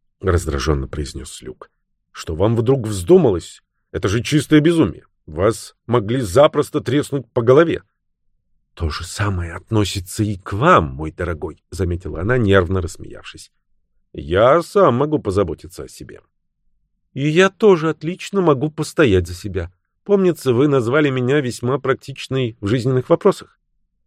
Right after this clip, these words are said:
Резкий порыв ветра захлестнул их пронизывающей ночной прохладой.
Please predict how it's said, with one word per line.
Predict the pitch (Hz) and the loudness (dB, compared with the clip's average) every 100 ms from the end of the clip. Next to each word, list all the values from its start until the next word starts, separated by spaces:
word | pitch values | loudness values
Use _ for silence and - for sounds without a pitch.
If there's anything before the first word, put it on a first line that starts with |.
| _ _ _ | _ _ _
Резкий | - 71 73 80 - - | -8 -2 2 0 0 -10
порыв | 69 78 76 - | -8 -6 -6 -2
ветра | 90 90 82 | 0 2 0
захлестнул | 76 82 80 76 - 95 104 98 _ | -4 -6 -6 -10 -4 -2 0 -2 _
их | 92 92 - - - | -4 -4 -6 -16 0
пронизывающей | 92 90 85 78 76 71 - - | 2 4 2 -2 -6 -8 -10 -10
ночной | 71 73 - 76 71 | -6 -6 -6 -8 -8
прохладой. | 73 - 69 71 - - | -10 -12 -12 -12 -14 -20